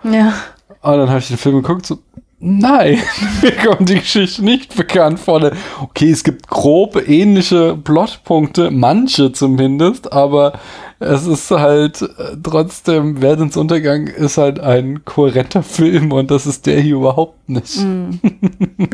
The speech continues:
Speaker 2: Ja, aber da sind wir doch schon beim Thema. Äh, wollen wir denn mal die Tropes des Weltuntergangsfilms noch mal wiederholen? Natürlich, wie gesagt, beide gehen auf das gleiche Quellmaterial zurück. Beide sind jetzt Asteroidenfilme, von daher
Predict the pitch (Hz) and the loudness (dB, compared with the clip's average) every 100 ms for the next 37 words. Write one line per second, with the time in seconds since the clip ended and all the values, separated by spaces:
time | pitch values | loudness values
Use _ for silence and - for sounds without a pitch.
0 | - - - 139 131 120 120 - 160 190 | -8 -14 0 4 4 4 0 0 2 2
1 | 180 233 208 185 202 185 160 - 185 165 | 2 2 0 0 0 -2 -2 -2 0 2
2 | 156 175 185 151 151 147 131 143 165 151 | 2 0 -4 -2 -2 0 0 0 0 0
3 | 135 135 120 117 120 117 113 - 127 147 | 0 0 2 2 2 -2 -8 -4 -2 -2
4 | - - 120 - 113 117 156 131 117 117 | -6 -10 -8 -6 0 0 0 -4 -4 -4
5 | 110 110 - 123 117 113 - - 117 - | -4 -6 -4 -4 -2 -6 -8 -4 -4 -2
6 | 113 113 113 113 131 120 - 170 - - | -4 -4 -4 -2 0 -2 -4 -8 -8 -10
7 | 120 117 147 151 120 120 131 123 123 127 | -2 -2 -2 -4 0 2 2 -2 -2 -4
8 | 120 - 123 - 120 107 107 - 123 151 | -4 -6 -10 -4 -2 -2 -6 -2 0 0
9 | 143 151 135 135 143 139 135 139 - 120 | -2 -2 0 -2 -2 -2 -2 -2 -2 0
10 | 127 123 - - - _ - 127 123 117 | 0 -4 -6 -20 -20 _ -4 -2 -2 -4
11 | - - - - - 113 - 120 117 123 | -8 -12 -14 -14 -6 -6 -4 -4 -4 -6
12 | 135 156 - 151 151 147 - 123 113 117 | -6 -8 -4 -2 0 -2 -4 -4 -2 -2
13 | 110 120 117 120 | -2 -2 -2 -4